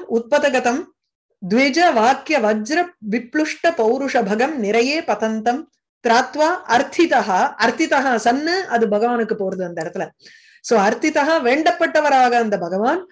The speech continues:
புத்திர பதம் லேபே, புத்திரன் எனும் ஸ்தானத்தை அடைந்தார், புத்திரன் எனும் பதத்தையும் அடைந்தார். ஏன்னா அந்த வேனனை வந்து நரகத்திலிருந்து காப்பாத்தினார் பகவான். மேலும் ஏன துக்தா வசூனி வசுதா சகலானி ஏன,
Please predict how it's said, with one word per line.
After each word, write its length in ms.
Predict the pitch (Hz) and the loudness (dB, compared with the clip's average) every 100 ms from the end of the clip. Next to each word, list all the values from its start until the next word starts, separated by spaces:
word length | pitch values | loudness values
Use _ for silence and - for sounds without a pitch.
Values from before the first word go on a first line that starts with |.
| _ _ 294 | _ _ -2
புத்திர 300 | 330 339 311 | -2 0 2
பதம் 400 | 269 294 339 269 | 4 2 2 2
லேபே, 420 | 240 247 302 359 - | 4 4 2 0 -4
புத்திரன் 460 | 269 269 320 349 | -8 -4 -2 0
எனும் 260 | 311 262 339 - | 0 -2 -4 -4
ஸ்தானத்தை 480 | 208 262 277 302 311 | -2 -2 -2 -2 -2
அடைந்தார், 640 | 208 196 196 180 135 - _ _ - | -2 -2 -2 -4 -4 -8 _ _ -4
புத்திரன் 400 | 302 302 339 311 | -4 0 0 0
எனும் 300 | 262 392 466 | -2 -4 -2
பதத்தையும் 560 | 247 262 311 285 277 320 | 0 2 0 -2 -2 -2
அடைந்தார். 580 | 226 240 240 202 175 | -2 0 0 -2 -4
ஏன்னா 280 | - 240 247 415 415 - | -2 -2 -2 -4 -6 -6
அந்த 300 | 233 233 214 | -4 -2 0
வேனனை 440 | 220 285 294 262 | 2 2 0 -2
வந்து 380 | 208 220 320 381 - 220 | -4 -2 -4 -4 -12 -6
நரகத்திலிருந்து 760 | 214 240 277 294 226 196 233 294 | 0 2 2 0 -2 -2 -2 -4
காப்பாத்தினார் 640 | 185 196 226 220 185 233 | -4 0 -2 -2 -4 -4
பகவான். 320 | 196 156 143 _ - - - _ _ _ _ _ | -4 -8 -12 _ -20 -20 -20 _ _ _ _ _
மேலும் 520 | 180 190 208 311 370 | -2 2 2 2 -2
ஏன 680 | 214 196 196 233 254 349 - - 202 | -2 2 2 2 2 -2 -6 -6 -2
துக்தா 400 | 254 233 247 220 | -2 0 2 2
வசூனி 440 | 208 285 311 285 | 0 -2 -4 -2
வசுதா 420 | 220 226 214 269 311 | -2 0 0 0 -2
சகலானி 480 | 190 185 196 226 294 | -6 -4 -4 -4 -6
ஏன, 420 | 185 143 151 - | -8 -10 -12 -16